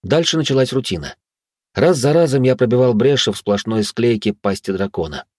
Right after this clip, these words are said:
Раз за разом мне приходилось отходить, чтобы немного отдохнуть. Усталость от любых действий валилась на меня горой. Я буквально не мог нанести трех ударов, чтобы просто не почувствовать переутомление.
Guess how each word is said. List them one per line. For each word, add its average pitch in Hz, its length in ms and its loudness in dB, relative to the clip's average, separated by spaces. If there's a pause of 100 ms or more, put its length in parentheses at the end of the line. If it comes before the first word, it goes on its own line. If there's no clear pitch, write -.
(320)
Раз 90 220 -4
за 98 120 0
разом 104 320 0
мне 92 160 -4
приходилось 98 520 -2
отходить, 101 500 -2 (300)
чтобы 117 300 -2
немного 110 400 0
отдохнуть. 98 580 -6 (520)
Усталость 87 480 -4
от 80 140 -6
любых 90 260 -2
действий 98 420 -2
валилась 92 440 -2
на 196 60 -2
меня 95 200 -2
горой. 202 380 -2 (380)
Я 113 140 0
буквально 147 420 2
не 104 140 4
мог 123 200 0
нанести 110 380 0
трех 110 260 -2
ударов, 113 380 0
чтобы 95 240 -2
просто 107 320 -2
не 95 80 -2
почувствовать 98 640 -2
переутомление. 95 800 -2